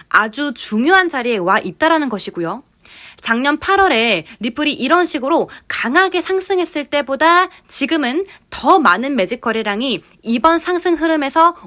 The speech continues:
올해부터 지금 들어왔고 유월 십육 일까지는 잘 홀딩하셨었다면 좋았을 것 같은데 리플과 에스이씨 소송의 변호사인 토레스 판사가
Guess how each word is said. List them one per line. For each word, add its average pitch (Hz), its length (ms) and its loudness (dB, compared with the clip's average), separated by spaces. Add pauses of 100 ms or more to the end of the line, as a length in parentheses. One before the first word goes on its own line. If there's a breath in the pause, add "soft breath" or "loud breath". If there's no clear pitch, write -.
올해부터 269 720 0
지금 247 360 -4
들어왔고 233 680 -2 (460 loud breath)
유월 277 240 2
십육 403 300 2
일까지는 302 500 -2
잘 214 220 -2
홀딩하셨었다면 349 960 0
좋았을 214 360 -2
것 247 100 -4
같은데 202 640 -2
리플과 339 520 2
에스이씨 233 380 -2
소송의 339 380 0
변호사인 226 520 -2
토레스 415 320 0
판사가 196 800 0